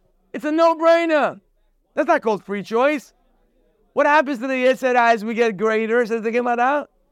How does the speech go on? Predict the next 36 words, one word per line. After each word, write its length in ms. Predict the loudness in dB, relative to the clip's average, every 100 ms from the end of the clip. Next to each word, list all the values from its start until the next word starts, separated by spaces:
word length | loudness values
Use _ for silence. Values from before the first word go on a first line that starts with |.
| _ _
Your 160 | 0 0
Yetzer 500 | 2 0 0 2 2
Hara 160 | 2
becomes 460 | 0 0 0 0 0
greater. 560 | -2 0 0 -2 -4 -10 _ _ _ _ _ _ _ _
He 140 | -4
will 240 | 0 0 -2
attack 420 | -8 -2 0 0 -2
you 200 | -4 -2
in 120 | -2
different 340 | -2 -4 -4
ways. 540 | -2 -2 -4 -6 -14 _ _ _ _ _
He 100 | -2
will 180 | -2
become 420 | -2 -2 0 2 0
stronger 680 | -10 -4 -2 -2 -2 -2
in 120 | -4 -4
certain 340 | -4 -4 -4
areas. 720 | -2 -2 -2 -2 -4 -6 -14 _ _ _ _ _ _ _ _ _ _ _ -14
Why? 680 | -4 0 2 2 2 -4 -12 _ _ _ -10
Why 260 | -4 -2
Hashem 220 | 0 -2
is 80 | -4
trying 200 | -2 -2
to 40 | -2
make 160 | -2
us 120 | -2
miserable? 600 | -2 -4 -2 -2 0 -2 -6 _ -8
No, 260 | -2 -2
because 340 | -2 -4 -4 0
it 100 | 2
has 220 | 2 0
to 100 | -4
be 160 | -6 -6
free 240 | -6 -6
choice. 420 | -2 0 0 -4